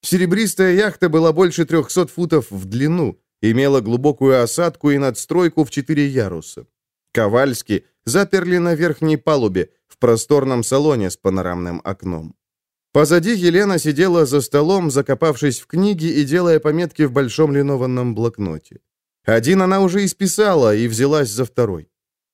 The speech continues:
Ковальский не смел отвлекать ее и нарушать сосредоточенность. Вообще-то он даже рассчитывал на нее.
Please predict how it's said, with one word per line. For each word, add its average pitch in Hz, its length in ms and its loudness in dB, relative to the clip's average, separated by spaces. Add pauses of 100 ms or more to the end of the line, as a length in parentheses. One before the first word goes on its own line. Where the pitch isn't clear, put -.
Ковальский 123 600 0
не 117 200 2
смел 175 320 0
отвлекать 156 540 0
ее 156 200 2
и 147 40 0
нарушать 147 440 -2
сосредоточенность. 123 1000 -4 (320)
Вообще-то 127 640 0
он 147 200 2
даже 147 300 2
рассчитывал 139 680 -4
на 85 80 -6
нее. 85 340 -10